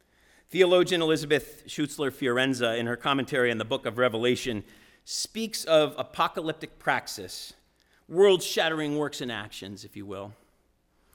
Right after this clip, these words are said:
Visions that move us out of the normal into the paranormal, you see,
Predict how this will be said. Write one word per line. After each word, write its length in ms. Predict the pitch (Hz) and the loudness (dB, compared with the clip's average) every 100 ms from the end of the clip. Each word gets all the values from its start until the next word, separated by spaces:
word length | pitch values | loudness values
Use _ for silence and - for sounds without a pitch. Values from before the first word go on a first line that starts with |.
| _ _ _ _ _ _ | _ _ _ _ _ _
Visions 600 | 113 202 220 254 233 202 | -4 -2 0 0 -2 0
that 140 | 196 | -2
move 180 | 180 196 | 2 0
us 140 | 180 175 | 0 2
out 140 | 165 | 0
of 100 | 156 | 2
the 60 | 151 | 2
normal 400 | 156 160 139 123 | 2 2 0 -2
into 220 | 180 185 | -6 -6
the 80 | 143 | -8
paranormal, 760 | - 185 160 117 101 101 104 - _ _ | -6 -2 -2 -2 -4 -6 -8 -12 _ _
you 160 | 101 104 | -12 -12
see, 400 | - 117 113 | -10 -8 -8